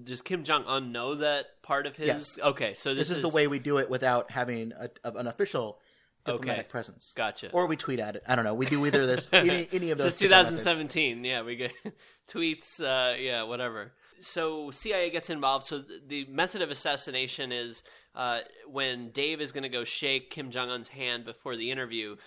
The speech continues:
Speaker 1: he's supposed to wear a, a patch with ricin on it.
Speaker 2: Mm-hmm.
Speaker 1: And, uh,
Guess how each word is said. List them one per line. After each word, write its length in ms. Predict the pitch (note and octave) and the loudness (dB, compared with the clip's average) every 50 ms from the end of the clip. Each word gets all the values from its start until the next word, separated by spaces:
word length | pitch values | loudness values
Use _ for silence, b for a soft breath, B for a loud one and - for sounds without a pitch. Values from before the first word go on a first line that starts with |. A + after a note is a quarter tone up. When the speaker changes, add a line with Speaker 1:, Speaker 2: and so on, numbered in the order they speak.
| B B B | B B B
Speaker 1:
he's 140 | - B2 - | -10 -10 -10
supposed 200 | - D#3 C#3 - | -6 -6 -6 -6
to 80 | D3+ | -4
wear 280 | C3+ C3 C3 C3 B2 A#2 | -4 -2 -2 0 0 0
a, 260 | A2+ A2 A2 F#2 - | 0 0 -2 -4 -6
a 80 | - A2+ | -8 -14
patch 540 | _ - - - C#3 B2+ A#2+ A#2+ - - - | _ -12 -4 0 2 2 2 2 -2 -10 -12
with 180 | B2 A#2 - | -12 -12 -12
ricin 560 | A#2 A2 A#2 A#2+ C3+ C#3+ C3 - D3+ A#2+ A2 G#2 | -10 -6 -2 0 0 0 0 -4 -6 -6 -6 -6
on 160 | G2 G2+ G2 | -6 -6 -8
it. 160 | F2+ F2+ - C#3+ | -8 -10 -8 -6
Speaker 2:
Mm-hmm. 220 | C#3 C3+ D3 C3+ C3+ C#3 - | -6 -4 -4 -6 -6 -8 -6
Speaker 1:
And, 340 | A#2+ B2 A#2 A#2 A#2 A2+ | -6 -6 -6 -6 -8 -8
uh, 180 | A#2+ A#2 A#2 A2+ | -8 -6 -6 -8